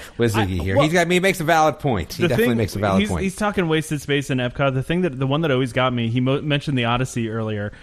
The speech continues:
Speaker 2: I've never understood why they didn't do anything with that space permanently. Like,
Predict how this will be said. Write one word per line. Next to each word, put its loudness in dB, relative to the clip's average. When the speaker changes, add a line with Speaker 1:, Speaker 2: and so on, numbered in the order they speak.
Speaker 2:
I've 0
never 0
understood 0
why 2
they 0
didn't 2
do -2
anything -2
with -2
that -4
space -8
permanently. -10
Like, -8